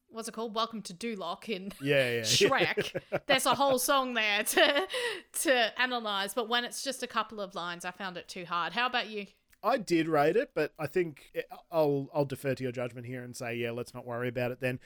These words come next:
Speaker 2: I think it is a really cute
Speaker 1: Mm.
Speaker 2: song, and I think that it, if it was the full version in the movie,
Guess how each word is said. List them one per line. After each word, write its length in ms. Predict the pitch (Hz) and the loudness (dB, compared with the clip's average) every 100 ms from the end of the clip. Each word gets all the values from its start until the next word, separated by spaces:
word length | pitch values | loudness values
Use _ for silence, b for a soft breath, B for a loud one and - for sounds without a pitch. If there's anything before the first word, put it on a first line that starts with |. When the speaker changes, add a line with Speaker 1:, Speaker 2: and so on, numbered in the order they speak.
| B - | B -4
Speaker 2:
I 80 | |
think 160 | 180 262 | -2 0
it 80 | 180 | 2
is 100 | 147 | 2
a 60 | |
really 240 | 143 139 135 | 2 2 2
cute 240 | - 143 | 0 -4
Speaker 1:
Mm. 20 | |
Speaker 2:
song, 400 | 180 127 175 254 - | -2 -2 -2 -4 -6
and 120 | 165 | -4
I 40 | 131 | -2
think 320 | 165 139 - | -2 -6 -4
that 180 | 151 139 | 0 0
it, 140 | 147 | 0
if 200 | 180 139 | -2 -4
it 80 | 156 | -2
was 160 | 147 - | -2 -2
the 80 | 131 | -6
full 280 | - 175 160 | 2 2 4
version 420 | 147 135 135 131 | 4 4 2 -2
in 100 | 127 | -4
the 60 | |
movie, 500 | 123 120 117 117 120 | -2 -2 -2 -2 -4